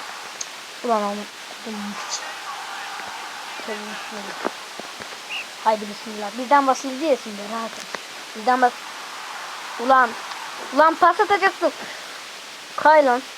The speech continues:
Şu adama kaydı. Kay. Bana ne kardeş? Orası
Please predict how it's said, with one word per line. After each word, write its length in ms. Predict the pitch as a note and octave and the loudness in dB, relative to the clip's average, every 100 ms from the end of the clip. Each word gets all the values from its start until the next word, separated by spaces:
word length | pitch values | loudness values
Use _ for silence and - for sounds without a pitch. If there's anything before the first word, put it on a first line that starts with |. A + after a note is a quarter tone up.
| - - - - | -14 -12 -8 0
Şu 80 | |
adama 260 | A#3 A#3 A3+ | 2 4 2
kaydı. 320 | - G3 G3 G3+ - - - - - - - - - - - - - - - - | 0 -6 -6 -12 -12 -12 -12 -14 -12 -12 -12 -10 -10 -10 -12 -8 -6 -6 -8 -6
Kay. 140 | G3+ G3 - - - - - | -4 -4 -6 -10 -10 -10 -8
Bana 160 | A3 A3+ | -2 -2
ne 240 | G#3 B3+ | 2 2
kardeş? 340 | D4+ C#4 D4 C#4+ - | 4 2 2 0 -2
Orası 360 | G#3+ G#3 - | -4 -4 -4